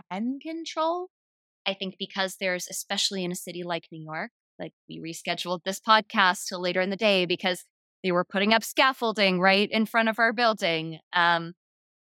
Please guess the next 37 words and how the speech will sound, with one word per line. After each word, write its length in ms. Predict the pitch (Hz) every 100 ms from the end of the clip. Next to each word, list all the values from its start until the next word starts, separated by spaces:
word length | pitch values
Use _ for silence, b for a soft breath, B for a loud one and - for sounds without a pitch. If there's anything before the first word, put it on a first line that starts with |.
| _
I 80 | 214
think 240 | 214 208
that 220 | 220 196 190
because 640 | - 214 196 202 - -
there 220 | 208 190 190
is 140 | 190
so 140 | 196
much 260 | 190 185 -
that 140 | 180 -
is 160 | 175
out 180 | 185 175
of 100 | 175
your 100 | 175
control, 720 | - 175 - 170 160 170 196 208 _ _ _ _ _ _ _ _ _ -
I 80 | 185
think 180 | 196 196
in 140 | 185
order 340 | 180 185 202 202 -
to 280 | 185 175 175
not 200 | 180 175
just 220 | 175 -
live 260 | 160 - -
here, 240 | 185 175 180
but 140 | 170 _
feel 200 | 165 165
like 140 | 170 160
you 80 | 170
are 80 | 156 - -
thriving 500 | 165 160 160 190 190
here, 400 | 202 202 202 208 - _ _ _ _ -
you 120 | 196
have 240 | 190 180 -
to 100 | 165
be 240 | 185 175 170
willing 400 | 165 175 180 165 -
to 340 | 160 156 156 _ _ _ - _
seize 800 | - - 170 165 175 185 185